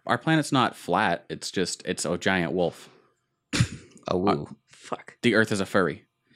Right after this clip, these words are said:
Speaker 2: Oh,
Speaker 1: And if
Speaker 2: woo.
Speaker 1: you haven't seen the furry Earth movement, look it up on Twitter. It's gaining such traction. It's ridiculous.
Speaker 3: I'm, like, a
Speaker 1: And this
Speaker 3: little
Speaker 1: is the
Speaker 2: Anyway.
Speaker 1: equi-, this is the flat Earth equivalent to Pastafarianism.
Speaker 3: Yeah.
Speaker 1: Where, like,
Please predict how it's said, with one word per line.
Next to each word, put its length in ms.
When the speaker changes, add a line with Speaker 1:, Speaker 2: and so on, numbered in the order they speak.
Speaker 2:
Oh, 60
Speaker 1:
And 100
if 80
Speaker 2:
woo. 60
Speaker 1:
you 60
haven't 260
seen 180
the 60
furry 320
Earth 240
movement, 340
look 160
it 80
up 120
on 120
Twitter. 340
It's 160
gaining 320
such 640
traction. 400
It's 160
ridiculous. 800
Speaker 3:
I'm, 160
like, 160
a 40
Speaker 1:
And 140
this 120
Speaker 3:
little 80
Speaker 1:
is 60
the 60
Speaker 2:
Anyway. 200
Speaker 1:
equi-, 80
this 160
is 160
the 160
flat 340
Earth 180
equivalent 500
to 240
Pastafarianism. 920
Speaker 3:
Yeah. 320
Speaker 1:
Where, 180
like, 300